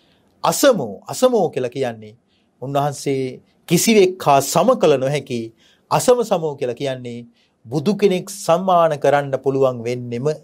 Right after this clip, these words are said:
කාටද? තවත් බුදු කෙනෙකුට විතරමයි. වෙන කෙනෙකුට එහෙම කරන්න බෑ. දීපදානෝ අග්ගෝ කියලා කියන්නේ දෙපා ඇති සත්වයන්ට අග්‍රම උත්තමයා වෙන්නේ කවුද? බුදුරජාණන්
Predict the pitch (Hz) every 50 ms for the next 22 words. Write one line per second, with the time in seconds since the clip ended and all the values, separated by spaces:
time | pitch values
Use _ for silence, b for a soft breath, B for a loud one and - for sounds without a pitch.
0 | _ _ _ _ _ _ _ - - 156 175 185 156 113 90 - - _ _ _
1 | _ _ _ _ _ _ _ _ _ _ _ _ _ _ _ _ - 143 139 156
2 | 170 165 147 127 113 120 131 117 175 180 - 151 139 139 131 135 127 123 113 117
3 | 117 - 110 113 104 104 - - _ _ _ _ _ _ _ _ _ _ _ _
4 | _ _ _ _ _ _ _ _ _ _ _ _ _ _ _ _ _ _ _ _
5 | _ - 135 139 160 156 - 135 135 139 135 123 123 127 117 123 120 120 120 110
6 | 117 117 110 98 95 101 - - _ _ _ _ _ _ b b b b b b
7 | b b b b _ _ _ _ - 113 143 139 - 208 196 175 165 160 151 143
8 | 143 139 131 120 107 131 127 123 127 135 123 - 123 113 107 - 120 117 107 104
9 | 101 101 101 101 - - _ _ - - - 131 123 - 160 156 151 151 147 147
10 | 123 - - 131 120 - _ - 131 117 107 107 104 101 104 101 - - - 107
11 | 117 117 117 - - 175 190 180 170 147 135 - _ _ - - - - _ -
12 | 143 123 120 117 113 113 110 107 110 107 107 113 113 123 123 120 120 123 185 233
13 | 233 - _ _ _ _ _ _ _ _ _ _ _ _ _ _ _ _ _ _
14 | _ _ _ _ _ _ 110 101 101 113 117 135 151 156 135 120 - 123 113 110
15 | 107 101 101 117 165 202